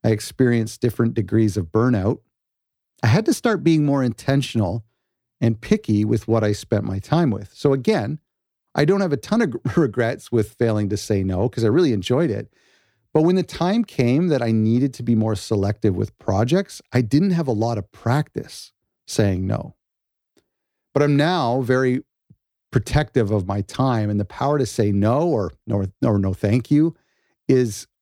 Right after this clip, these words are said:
probably one of the most important tools in my toolbox. Let's unpack real quick three great quotes about saying no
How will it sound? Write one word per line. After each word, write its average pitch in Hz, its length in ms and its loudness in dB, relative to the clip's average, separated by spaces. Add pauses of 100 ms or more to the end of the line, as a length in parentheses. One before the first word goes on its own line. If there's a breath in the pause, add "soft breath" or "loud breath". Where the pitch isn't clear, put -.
(500)
probably 156 460 2
one 123 120 0
of 120 60 0
the 113 80 0
most 110 240 -2
important 110 560 -4
tools 113 640 -2 (100)
in 107 120 4
my 95 160 0
toolbox. - 720 -4 (720 soft breath)
Let's 110 260 2 (180)
unpack 147 500 0 (100)
real 156 160 4
quick - 360 -4
three 190 320 0
great 139 380 0
quotes 113 340 -2
about 101 200 -2
saying 104 360 -2
no 98 340 -2